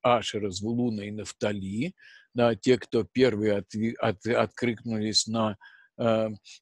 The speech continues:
э, нет, это так нельзя сказать, это я зря, да, это те, кто, э, скажем, он к ним обращается, его соседи, соседи Менаше,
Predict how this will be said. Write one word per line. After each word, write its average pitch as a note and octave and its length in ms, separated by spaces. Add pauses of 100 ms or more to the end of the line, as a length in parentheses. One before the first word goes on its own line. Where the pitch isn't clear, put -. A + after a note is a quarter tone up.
э, B2+ 240
нет, A2+ 320
это G2+ 140
так G#2 200
нельзя G#2 240
сказать, G2 320
это G#2 180
я G2+ 200
зря, F#2+ 360
да, A#2 260
это A2 240
те, D3 240
кто, C3 360 (360)
э, B2 300
скажем, A2 460
он A2 140
к - 80
ним A2+ 160
обращается, C#3 840
его G#2+ 280
соседи, E3 680
соседи A2 520
Менаше, G#2 640